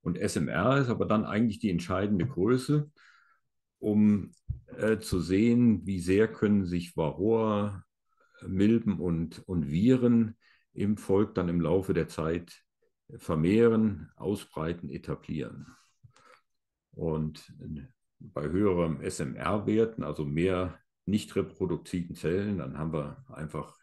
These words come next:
im Laufe der Zeit eine geringere Krankheitsausbreitung und die entscheidet am Ende über Überleben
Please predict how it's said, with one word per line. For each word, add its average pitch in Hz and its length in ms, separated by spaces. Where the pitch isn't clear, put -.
im 85 180
Laufe 67 300
der 69 140
Zeit 73 380
eine 76 140
geringere 71 600
Krankheitsausbreitung 90 1300
und 80 400
die 104 140
entscheidet 90 540
am - 160
Ende 85 280
über 78 500
Überleben 78 680